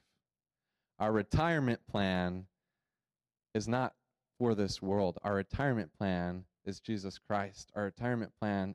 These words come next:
is heaven. And on this earth, we can start building treasure in heaven by focusing not on the things which are seen,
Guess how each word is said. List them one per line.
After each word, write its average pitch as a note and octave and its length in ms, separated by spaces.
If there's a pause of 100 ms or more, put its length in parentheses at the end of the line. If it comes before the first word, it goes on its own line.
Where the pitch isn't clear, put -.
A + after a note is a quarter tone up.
is F#2+ 220
heaven. G2 400 (360)
And A2+ 200
on D#3 260
this D#3+ 320
earth, D3 400 (260)
we C3+ 180
can C#3 180
start C#3 520
building C3 360
treasure G2+ 540 (260)
in G2+ 140
heaven F#2+ 420 (240)
by G#2 120
focusing A#2+ 720
not A#2+ 300
on A#2+ 160
the A2+ 100
things A2+ 440
which G#2+ 240
are G#2 80
seen, F#2 560